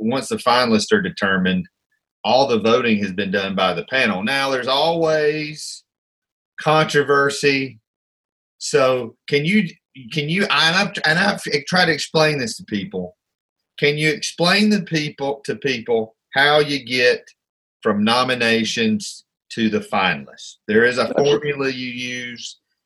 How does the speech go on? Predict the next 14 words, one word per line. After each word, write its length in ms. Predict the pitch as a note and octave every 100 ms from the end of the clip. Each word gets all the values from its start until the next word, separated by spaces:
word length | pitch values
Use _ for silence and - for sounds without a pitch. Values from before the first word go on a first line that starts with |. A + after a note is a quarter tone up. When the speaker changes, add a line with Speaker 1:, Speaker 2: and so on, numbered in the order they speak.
| _ _
Speaker 1:
It's 180 | G#2+ -
not 200 | E3 D#3
rocket 340 | D3+ - B2
science, 500 | - B2+ A#2+ A#2 A2
but 380 | - G#2 F#2+ F2+ - _
can 140 | A2+ G#2+
you 180 | A2
kinda 220 | G2+ B2 G2+
explain 440 | - - G#2+ F#2+
that 200 | F2 D#2
to 60 | F2
everybody? 420 | D#2+ D2+ D2 - - _ _ _
Speaker 2:
Absolutely. 520 | C#3+ F#3 G3 F#3 D#3+ D3+
Well, 320 | D#3+ E3+